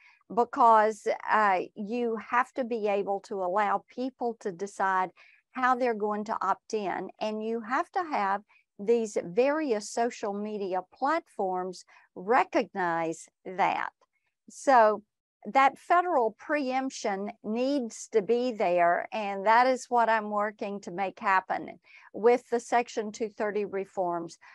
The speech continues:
with the Open App Market Act, with the federal privacy bill,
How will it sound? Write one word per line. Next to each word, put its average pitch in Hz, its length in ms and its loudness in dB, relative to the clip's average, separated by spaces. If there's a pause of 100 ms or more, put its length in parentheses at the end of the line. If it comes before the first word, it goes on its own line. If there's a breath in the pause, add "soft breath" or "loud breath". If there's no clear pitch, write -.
(120 soft breath)
with 240 220 4
the 226 200 2
Open 233 300 2
App - 420 0
Market 196 460 -4
Act, 170 420 -2 (260)
with 247 400 0
the 247 100 -2
federal 220 600 2
privacy 202 720 -4
bill, 196 480 0